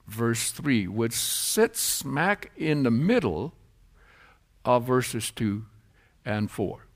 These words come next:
Would you agree with me that verses two and four basically treat the same theme? The way the king should treat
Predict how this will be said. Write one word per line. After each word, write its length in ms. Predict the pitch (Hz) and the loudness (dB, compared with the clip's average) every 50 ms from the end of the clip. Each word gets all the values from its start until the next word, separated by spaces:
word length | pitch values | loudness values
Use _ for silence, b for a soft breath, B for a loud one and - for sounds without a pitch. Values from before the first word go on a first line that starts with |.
| _ _ _ _ _ _ _ _ _ _ _ | _ _ _ _ _ _ _ _ _ _ _
Would 180 | - 113 117 113 | -4 -4 0 2
you 80 | 120 | 2
agree 260 | 127 120 110 127 139 147 | 2 2 2 4 4 4
with 160 | 147 147 127 | 4 4 2
me 200 | 123 131 135 143 | 4 2 2 4
that 160 | 143 127 117 | 4 2 2
verses 440 | 110 120 123 127 123 - - 101 - | 4 2 2 2 2 0 -4 -6 -6
two 240 | - - 151 170 170 | -2 -2 0 2 2
and 140 | 147 135 | 2 0
four 400 | 120 - - 104 110 120 127 139 b b b b b b b b b _ | 0 0 0 2 4 4 4 2 b b b b b b b b b _
basically 580 | _ 110 120 123 - - 131 - - 120 117 113 - - - _ _ _ | _ 2 2 2 2 -2 -6 -4 -2 -2 -2 -2 -6 -18 -20 _ _ _
treat 240 | - 120 117 117 117 - - - | -2 0 0 0 -2 -8 -14 -12
the 80 | 147 | -8
same 320 | - - 101 101 113 113 113 | -6 -4 -2 0 0 -2 -2
theme? 320 | - - 113 95 76 - - _ _ _ _ _ _ _ _ _ _ b b b b b b b b b | -2 -4 -4 -4 -4 -8 -16 _ _ _ _ _ _ _ _ _ _ b b b b b b b b b
The 100 | - - | -12 -10
way 500 | 104 104 104 107 120 123 131 147 151 147 | -8 -4 0 2 4 4 4 4 2 0
the 220 | 156 170 151 123 98 | -2 -6 -6 -8 -8
king 460 | - - - - 120 123 123 123 120 | -8 -8 -4 -2 0 2 2 0 0
should 760 | - - - - - - - - 240 269 - 95 95 - - - _ _ _ _ _ _ _ _ _ _ _ _ _ _ _ _ _ _ _ _ _ _ _ | -2 -6 -6 -4 -4 -4 -2 -2 0 2 2 0 0 -2 -14 -20 _ _ _ _ _ _ _ _ _ _ _ _ _ _ _ _ _ _ _ _ _ _ _
treat 380 | - - - 120 131 127 - | -10 -2 0 0 0 0 -4